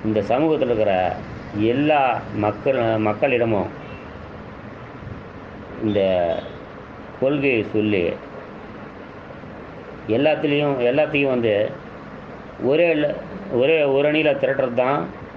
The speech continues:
சாமானிய மக்கள் நீதி கட்சியினுடைய வேலையை தவிர, அதுக்கு அடுத்தது தான் அடுத்த கட்ட போராட்டம். இதற்கான வேலைகள் செஞ்சுக்கிட்டே வரேன்.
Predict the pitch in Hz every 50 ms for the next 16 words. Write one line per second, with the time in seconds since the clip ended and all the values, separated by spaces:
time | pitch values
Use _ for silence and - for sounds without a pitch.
0 | - - - - - - - - - - 110 120 127 131 127 127 127 123 120 117
1 | 117 110 107 117 113 110 110 113 113 113 104 113 104 - - 110 107 104 95 95
2 | 92 90 87 95 101 117 120 113 101 98 - 95 95 95 90 90 80 78 - -
3 | - - - - - - - - - - - - - - - - - - - -
4 | - - 104 104 104 101 107 110 113 110 117 107 104 113 107 104 101 - 110 101
5 | 101 98 95 - 92 92 90 87 85 82 80 - - - - - - - - -
6 | - - - - - - - - - - - - - - - - - - - -
7 | - - - - - - - - - - - - - 107 113 110 98 107 104 101
8 | 98 95 95 98 110 127 139 139 131 127 139 156 214 - - - - - - -
9 | - - - - - - - - - - - - - - - - - - - -
10 | - - - - - 120 127 131 143 135 127 - 139 131 120 110 110 127 156